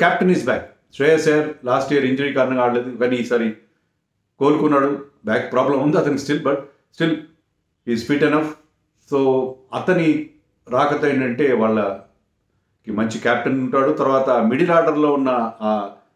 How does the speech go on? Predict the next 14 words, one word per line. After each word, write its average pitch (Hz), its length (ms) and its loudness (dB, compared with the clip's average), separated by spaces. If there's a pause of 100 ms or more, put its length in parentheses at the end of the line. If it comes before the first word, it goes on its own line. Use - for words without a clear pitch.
(440)
బెంగ 139 400 0 (280)
తీరిపోతుంది. 101 440 -2 (720)
And 110 120 -6
third 165 220 4
thing, 185 160 2
of 151 180 0
course, 151 220 0 (140)
uh, 110 140 -4 (600)
that, - 180 -12 (180)
uh, 92 140 -4 (1300)
great 151 260 4
bowler 123 200 2 (400)
Mitchell 143 320 2
Stark. 110 360 0